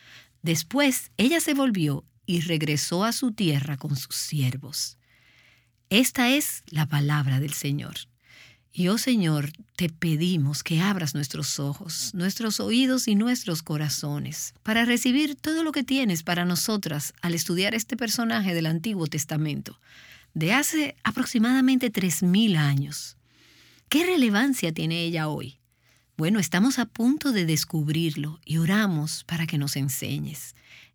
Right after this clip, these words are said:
enséñanos tus caminos y que anhelemos la sabiduría que proviene de ti. Oramos en el nombre de Jesús. Amén.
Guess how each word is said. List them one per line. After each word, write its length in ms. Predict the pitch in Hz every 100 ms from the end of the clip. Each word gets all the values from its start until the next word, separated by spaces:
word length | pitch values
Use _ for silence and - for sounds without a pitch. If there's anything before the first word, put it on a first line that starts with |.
| -
enséñanos 640 | 196 - 262 208 165 160
tus 180 | - 160
caminos 600 | - 143 156 147 147 -
y 80 | 214
que 120 | -
anhelemos 760 | 180 175 165 170 220 240 240 -
la 100 | 165
sabiduría 540 | 170 170 160 165 220
que 120 | 220 190
proviene 560 | 180 156 160 190 156
de 120 | 151
ti. 300 | 143 139 135 - _ - - - _ -
Oramos 680 | 147 151 190 208 220 - -
en 120 | 160
el 180 | 156 147
nombre 280 | 156 202 226
de 120 | 226
Jesús. 600 | 220 - - 135 - - _ _ _ _
Amén. 540 | 143 139 127 123 131